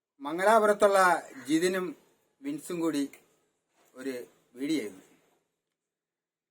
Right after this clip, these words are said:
വളരെ അതി സങ്കടപ്പെടുത്തുന്ന രീതിയിൽ ഒരു വീഡിയോ ചെയ്തു. മനസ്സവാച കർമ്മണ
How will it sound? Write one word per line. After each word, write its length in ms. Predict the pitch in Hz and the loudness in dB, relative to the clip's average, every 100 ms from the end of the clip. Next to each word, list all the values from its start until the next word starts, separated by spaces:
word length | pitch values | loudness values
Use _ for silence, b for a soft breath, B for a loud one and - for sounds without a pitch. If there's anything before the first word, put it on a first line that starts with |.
| - | -8
വളരെ 320 | 208 214 220 202 156 - _ _ _ _ _ _ _ _ _ _ _ - | -2 2 4 2 -2 -12 _ _ _ _ _ _ _ _ _ _ _ -18
അതി 160 | 175 175 170 160 156 | -12 -8 -6 -6 -6
സങ്കടപ്പെടുത്തുന്ന 600 | 175 165 180 180 160 165 151 | -4 -2 -2 -2 -2 -2 0
രീതിയിൽ 220 | 156 151 143 | 0 -2 -2
ഒരു 60 | 127 | -4
വീഡിയോ 180 | 131 117 | -6 -6
ചെയ്തു. 160 | 101 95 _ - | -10 -14 _ -18
മനസ്സവാച 480 | 123 147 139 143 143 | -10 -4 -2 -2 -2
കർമ്മണ 220 | 139 139 | -4 -2